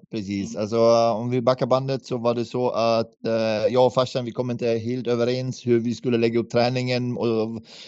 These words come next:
Speaker 1: vissa hästar hade, ehm, jag hade enkelt inte samma sif-, eh, filosofi längre, varav jag gick då proffstränarkursen och kollade direkt då också, okej, det bäst möjliga läget för att starta igång ett,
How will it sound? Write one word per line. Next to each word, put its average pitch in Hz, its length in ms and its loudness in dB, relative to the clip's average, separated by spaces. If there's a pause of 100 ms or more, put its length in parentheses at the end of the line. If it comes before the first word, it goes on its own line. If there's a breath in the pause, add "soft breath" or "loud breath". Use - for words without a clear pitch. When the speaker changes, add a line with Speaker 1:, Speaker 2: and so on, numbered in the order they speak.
(140)
Speaker 1:
vissa 120 260 2
hästar 117 400 4
hade, 113 400 4 (560 loud breath)
ehm, 113 680 2 (1080)
jag 131 140 2
hade 147 180 4
enkelt 147 280 0
inte 147 420 0
samma 143 240 -2
sif-, 135 400 -2 (120)
eh, 120 60 2
filosofi 135 520 -2
längre, 170 380 2 (260)
varav 127 380 2
jag 127 480 2
gick 127 240 -4
då 127 100 0 (360)
proffstränarkursen 139 1080 0 (140)
och 120 340 4
kollade 120 520 2
direkt 120 520 0
då 120 140 2
också, 117 240 -2
okej, 117 380 2 (840 loud breath)
det 120 80 4
bäst 113 460 0
möjliga 123 380 2
läget 120 520 2
för 117 160 -2
att 110 240 0
starta 117 340 2
igång 113 300 0
ett, 107 80 -2